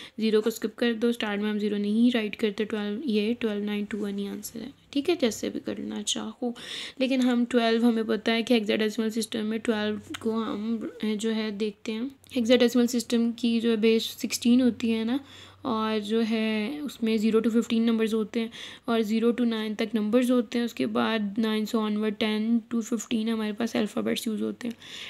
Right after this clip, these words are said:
टेन ए के इक्वल होता है इलेवन बी के, ट्वेल्व सी के, ट्वे-, थर्टीन डी के, फ़ोर्टीन ई के और फ़िफ़्टीन एफ़ के। हमारे पास यहाँ पर ट्वेल्व है, तो ट्वेल्व किसके इक्वल है? सी के, तो हम यहाँ पर राइट कर देते हैं सी, या आप इस ट्वेल्व की जगह डायरेक्ट भी सी कर दो।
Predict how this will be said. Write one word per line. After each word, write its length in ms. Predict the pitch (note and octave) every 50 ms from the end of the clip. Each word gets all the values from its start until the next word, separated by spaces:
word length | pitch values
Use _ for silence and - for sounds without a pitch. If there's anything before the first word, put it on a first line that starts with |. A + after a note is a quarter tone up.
| - - _
टेन 200 | - A#3+ A#3 A3+
ए 100 | A3+ A3
के 140 | G#3 - B3
इक्वल 200 | A#3 G#3+ - A#3
होता 160 | A#3 A3+ A#3
है 60 | A3+
इलेवन 260 | A3+ A3 A3 A3 A3 G#3
बी 160 | A3 G#3+ G#3
के, 120 | A3 A#3
ट्वेल्व 260 | A#3 A#3 A3 G#3+ A3
सी 240 | G#3 - - A3+ G3+ -
के, 140 | - B3 A#3+
ट्वे-, 300 | A#3 - A#3 - B3+ G#3+ G#3 -
थर्टीन 340 | A#3+ A3+ - A#3 A3+ A3 G#3+
डी 180 | A3 G#3+ G3+ F#3+
के, 160 | - B3 A#3+ B3
फ़ोर्टीन 420 | A#3 A#3+ A3+ A3 - A3 A3 G#3+
ई 120 | G#3+ G#3+
के 140 | G3 - A#3
और 100 | A3+ A3+
फ़िफ़्टीन 500 | A3 - A#3 A3+ - _ - A3 A3 A3+ A#3+ - - -
एफ़ 300 | G#3 G3+ - - - -
के। 80 | - B3+ - - - - - - - - -
हमारे 180 | B3 B3 A#3 A#3+
पास 220 | A#3 C4 B3+ B3
यहाँ 120 | C4 A#3 A3+
पर 120 | G#3+ A#3+
ट्वेल्व 360 | - - B3 A3+ A3+ A#3 A3+
है, 80 | B3 A#3+
तो 80 | B3+ B3
ट्वेल्व 300 | - B3 A#3 A3+ A3+ A3
किसके 280 | - A#3 - - B3
इक्वल 220 | A#3 G#3+ - A#3+ A#3+
है? 80 | B3
सी 200 | A#3+ - - A3+
के, 240 | G3 - - A#3 C#4+ D4 - - - - - - -
तो 140 | B3 A#3
हम 240 | A#3 A#3 A3 G#3+ G#3+
यहाँ 160 | A3 A#3 -
पर 160 | - G3+ A3+ A3
राइट 240 | A3+ - D#4 -
कर 140 | - - A3
देते 280 | G3+ A3 G#3+ G#3 - A#3
हैं 80 | A#3
सी, 600 | B3 - - - - A#3+ A#3 C#4+ D4+ D4+ D4 C#4 A3+
या 100 | A#3 A#3
आप 120 | A#3 A#3 -
इस 140 | A#3+ - -
ट्वेल्व 240 | - A#3+ A#3 A#3 A3
की 100 | B3 A3+
जगह 220 | A3+ A#3 A3+ A3+
डायरेक्ट 320 | A3 A3+ A3 A3 G#3+ -
भी 80 | - A#3+
सी 160 | A#3 - A#3+
कर 200 | G#3 - - G#3+
दो। 240 | G3+ G3 A3 A3 A#3